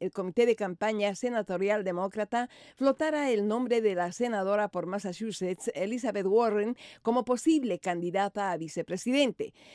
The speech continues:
La ex secretaria de Estado tampoco quiso descartar al senador Bernie Sanders como compañero de fórmula.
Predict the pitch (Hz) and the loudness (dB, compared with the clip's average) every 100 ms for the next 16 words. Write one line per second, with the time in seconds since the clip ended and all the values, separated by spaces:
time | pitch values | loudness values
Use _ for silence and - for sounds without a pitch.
0 | - 180 214 208 240 - - 226 196 185 | -10 0 4 8 8 6 -2 0 -2 0
1 | 214 202 180 - 254 285 285 - 185 180 | 2 2 0 -2 0 0 -2 -2 -4 -2
2 | 247 226 185 262 254 202 180 277 294 220 | -2 0 0 -2 -2 -4 0 -2 -2 -2
3 | 180 - 240 247 233 175 262 262 196 220 | -4 0 2 4 2 0 0 0 0 0
4 | 208 208 233 196 254 247 185 202 254 - | 0 -2 -4 -4 -2 -2 0 -2 -4 -14
5 | - _ 294 311 277 208 180 185 180 165 | -20 _ -2 0 0 0 -2 0 2 0
6 | 175 277 269 214 170 | 2 0 2 0 -2